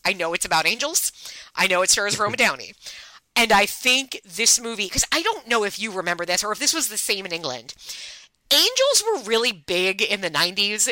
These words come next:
Speaker 1: in the U S. there were the, this, like, series of jewelry. Um, I'm trying to think what the equivalent today would be. Like, it was sort of like the way, like, maybe you get your mother every year, like, a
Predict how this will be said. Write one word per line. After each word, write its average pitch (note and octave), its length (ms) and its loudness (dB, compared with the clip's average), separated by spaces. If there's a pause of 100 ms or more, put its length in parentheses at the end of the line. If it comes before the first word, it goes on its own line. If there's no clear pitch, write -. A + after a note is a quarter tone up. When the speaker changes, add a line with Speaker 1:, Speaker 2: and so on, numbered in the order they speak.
(100)
Speaker 1:
in A#3 120 -4
the A#3+ 80 -4
U B3 160 -2
S. C4+ 400 6 (880)
there G#3+ 160 2
were A3+ 140 0
the, G#3+ 180 -4
this, G#3+ 220 2
like, G3+ 160 4
series D4+ 540 2 (100)
of G#3+ 340 2 (600)
jewelry. F3+ 680 -2 (160)
Um, F3+ 420 6
I'm F#3 240 -14 (380)
trying D4 180 -2
to D4 40 0
think D4+ 140 0
what C4+ 120 0
the B3 80 2
equivalent A3+ 500 -2
today F#3 340 2
would E3 180 -8
be. A2 260 -12
Like, F3+ 380 0
it G#3+ 140 0
was F#3+ 260 0
sort C#4 240 -2
of C4 60 0
like A#3+ 160 2
the A#3+ 100 -2
way, A#3 220 6
like, A3 160 2
maybe A3 180 2
you G#3 140 -4
get G3+ 180 2
your G3+ 100 -2
mother F#3+ 300 2
every F#3 240 2
year, F3 240 0
like, E3+ 140 0
a D#3 60 2